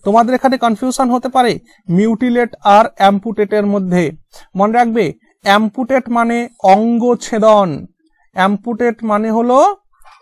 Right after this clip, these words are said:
অঙ্গ ছেদন, কিন্তু মিউটিলেট মানে কি? কোনো দেহকে কেটে দুখণ্ড করা। আচ্ছা, আবার যদি এটা সিনোনিমের মধ্যে আসে তাহলে কিন্তু তোমরা অ্যাম্পুটেটকে মিট-, মিউটিলেটের সাথে সিনোনিম হিসেবে ব্যবহার করতে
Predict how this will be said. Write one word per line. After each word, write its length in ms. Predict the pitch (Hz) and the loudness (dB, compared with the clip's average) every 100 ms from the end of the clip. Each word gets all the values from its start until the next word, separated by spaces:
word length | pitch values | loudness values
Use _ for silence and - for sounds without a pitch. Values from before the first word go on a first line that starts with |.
| - | -2
অঙ্গ 600 | 185 185 220 233 233 247 | 2 2 2 -2 -2 -2
ছেদন, 640 | - 226 208 196 156 131 - _ _ _ _ | -4 -2 2 2 0 -6 -14 _ _ _ _
কিন্তু 540 | 202 220 208 285 330 370 _ _ | -4 -2 -2 2 2 0 _ _
মিউটিলেট 640 | 170 190 214 285 240 247 240 | 0 2 0 0 -2 -2 -2
মানে 240 | 240 247 | -4 -4
কি? 200 | 240 233 | -4 -8
কোনো 240 | 196 196 202 | -4 -4 -2
দেহকে 500 | 175 180 214 - 220 | 0 0 0 -4 -6
কেটে 240 | 202 247 | -4 -4
দুখণ্ড 580 | 220 180 170 208 208 196 | -4 -6 -2 -2 0 -2
করা। 280 | 165 139 - - - - - | -2 -2 -2 -12 -20 -12 -4
আচ্ছা, 200 | 220 220 | 2 4
আবার 180 | 208 | 4
যদি 180 | 233 254 | 0 -2
এটা 140 | 285 302 | -2 -4
সিনোনিমের 640 | - 226 214 233 254 269 | -4 -4 -2 0 0 2
মধ্যে 300 | 254 220 202 | 0 2 2
আসে 220 | 180 254 | 2 2
তাহলে 320 | 262 226 240 | 2 2 2
কিন্তু 220 | 247 254 - | -2 -4 -2
তোমরা 240 | 254 277 - | 0 0 0
অ্যাম্পুটেটকে 1120 | 208 208 208 - 254 254 277 277 - 302 339 | -2 -2 -6 -6 -4 -2 0 -2 -4 0 0
মিট-, 480 | 233 202 208 208 | 2 0 -2 -4
মিউটিলেটের 520 | 214 202 214 233 240 247 | -2 0 -2 -2 -4 -4
সাথে 240 | - 254 | -6 -8
সিনোনিম 440 | - 233 214 226 | -8 -4 -2 -2
হিসেবে 320 | 226 226 262 254 | -2 -2 -2 0
ব্যবহার 380 | 175 170 190 | 0 0 -2
করতে 300 | 208 226 226 | -4 -8 -6